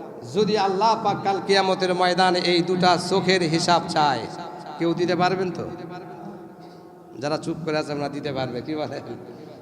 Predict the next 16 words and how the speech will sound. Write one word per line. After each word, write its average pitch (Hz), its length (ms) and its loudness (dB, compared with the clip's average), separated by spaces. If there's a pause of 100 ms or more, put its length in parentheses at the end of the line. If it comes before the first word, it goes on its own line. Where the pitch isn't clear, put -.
(160)
দিতে 202 200 4
পারবে? 262 440 8 (1040)
দিতে 240 220 4
পারবেন 226 380 6
না, 208 160 4
কারণ 220 420 4
চোখ 226 300 6
হলো 214 160 6
আল্লাহ 208 380 8
পাকের 196 300 2
মহান 190 460 6
বড় 175 200 0
নিয়ামত। 151 760 -2
জোরে 185 160 6
বলুন 170 240 6
সুবহানাল্লাহ। 123 920 4